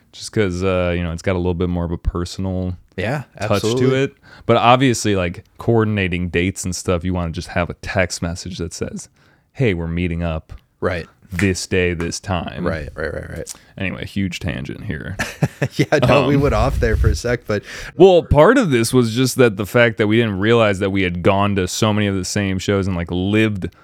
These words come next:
Speaker 1: a lot of the same moments in life, <laughs> basically.
Speaker 2: No,
Speaker 1: Like,
Speaker 2: truly, like,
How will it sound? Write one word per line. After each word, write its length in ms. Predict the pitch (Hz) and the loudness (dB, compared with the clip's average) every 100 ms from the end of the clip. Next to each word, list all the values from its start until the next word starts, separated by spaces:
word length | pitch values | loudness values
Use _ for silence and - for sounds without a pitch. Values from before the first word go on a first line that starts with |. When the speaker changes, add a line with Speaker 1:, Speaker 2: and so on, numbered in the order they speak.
| _ - | _ 0
Speaker 1:
a 120 | 110 | 2
lot 400 | 104 110 107 107 | 2 4 4 4
of 60 | 101 | 0
the 60 | |
same 360 | - 117 107 92 | 0 0 0 0
moments 580 | 95 110 113 110 101 107 | 2 4 4 0 -2 -4
in 240 | 104 95 | -4 -2
life, 400 | 101 120 135 - | 0 2 2 0
<laughs> 40 | - | -4
basically. 540 | 104 117 - 110 - | -2 0 0 -2 0
Speaker 2:
No, 240 | 160 170 113 | 2 2 2
Speaker 1:
Like, 240 | 107 104 | 2 0
Speaker 2:
truly, 420 | - 135 160 113 | 0 2 2 2
like, 360 | 95 104 98 - | 0 0 0 -6